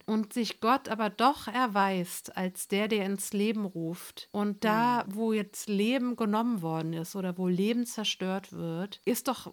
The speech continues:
Speaker 1: die Idee vom Himmel jetzt das Einzige, was tröstet. Also, das habe ich, glaub ich, schon mal im Podcast gesagt. Ich wüsste nicht, was ein Menschen, der jetzt einen Menschen verloren hat, und, äh, da sterben Kinder, das ist alles so, so entsetzlich, dass aber für mich das
Speaker 2: Mhm.
Speaker 1: Evangelium das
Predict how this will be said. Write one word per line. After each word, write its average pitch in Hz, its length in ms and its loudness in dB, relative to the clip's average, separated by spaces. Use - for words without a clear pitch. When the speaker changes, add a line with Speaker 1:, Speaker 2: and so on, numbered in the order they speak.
Speaker 1:
die 208 160 0
Idee 214 180 0
vom 214 200 4
Himmel 233 240 4
jetzt 220 180 0
das 202 140 -2
Einzige, 233 420 -2
was 233 180 -2
tröstet. - 600 -6
Also, 190 180 0
das 180 200 -2
habe 202 100 2
ich, 202 60 -4
glaub 196 120 0
ich, 190 60 0
schon 262 100 0
mal 226 160 6
im 175 140 2
Podcast 175 340 -4
gesagt. 180 260 -2
Ich 190 100 -2
wüsste 233 260 0
nicht, 240 320 0
was 208 180 0
ein 214 200 2
Menschen, 247 560 2
der 226 120 2
jetzt 269 240 4
einen 233 260 2
Menschen 220 340 2
verloren 208 580 4
hat, - 300 0
und, 220 260 2
äh, 196 120 -2
da 214 180 2
sterben 226 400 2
Kinder, 311 280 6
das 226 120 4
ist 240 140 -2
alles 254 280 2
so, 302 280 2
so 262 200 6
entsetzlich, 247 880 2
dass 208 180 -2
aber 208 380 0
für 226 120 -2
mich 247 240 0
das 214 160 0
Speaker 2:
Mhm. 180 60 -2
Speaker 1:
Evangelium 220 720 2
das 214 220 -2